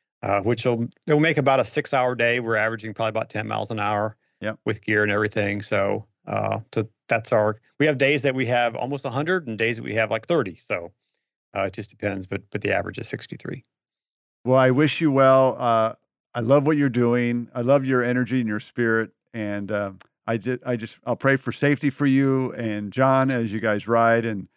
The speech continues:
Speaker 2: perhaps maybe I can bring some Cedarville people down to Cincinnati when you're there. I mean, love for you to come through Cedarville, but, um, obviously we're a little bit off the path.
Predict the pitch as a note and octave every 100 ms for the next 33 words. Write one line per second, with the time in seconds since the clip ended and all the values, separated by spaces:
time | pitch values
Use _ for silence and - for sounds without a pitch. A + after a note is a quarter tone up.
0 | _ - C3 D3+ - D3 C#3+ C#3+ C3+ C3
1 | C3 - A#2+ A#2 C3+ B2+ C3+ B2+ A#2 -
2 | C#3 C3+ B2+ C3 A#2+ A#2+ A#2+ A2+ - B2+
3 | - A#2+ A#2+ A#2 A2 A2 G#2+ G#2 G#2 A2
4 | G#2+ G#2+ G#2+ _ _ _ B2 E3+ F#3+ E3+
5 | D#3 E3 D3 D3 A#2+ F3+ E3+ A#2 G#2+ G2+
6 | - _ _ _ _ B2 A#2+ C3 A#2 G#2
7 | F#2+ _ _ B2+ B2+ B2+ B2 B2+ C#3 C3+
8 | C3 B2 - A#2+ G2+ F#2